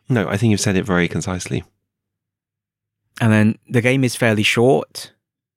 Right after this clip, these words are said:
Speaker 2: at about five to eight hours. And I do feel like I learned a lot of Roman history by osmosis as a result of playing this game,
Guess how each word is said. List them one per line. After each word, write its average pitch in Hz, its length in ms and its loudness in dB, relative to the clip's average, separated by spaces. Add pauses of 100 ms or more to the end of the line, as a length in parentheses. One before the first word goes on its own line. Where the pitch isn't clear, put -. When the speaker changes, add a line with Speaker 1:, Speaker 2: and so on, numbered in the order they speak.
(120)
Speaker 2:
at 85 180 -4
about 104 340 -4
five 113 560 -2
to - 160 -10
eight 123 300 -8
hours. 139 680 -6 (1200)
And 104 680 0 (1300)
I 139 120 2
do 190 240 2
feel 180 220 0
like 160 340 -2
I 131 100 0
learned 120 340 2
a 117 60 2
lot 117 300 2
of 110 160 -4
Roman 120 240 4
history 127 640 0 (260)
by 110 180 0
osmosis 113 720 0
as 107 160 -4
a 104 60 0
result 104 240 0
of - 60 -14
playing 104 200 0
this 98 100 -2
game, 104 400 0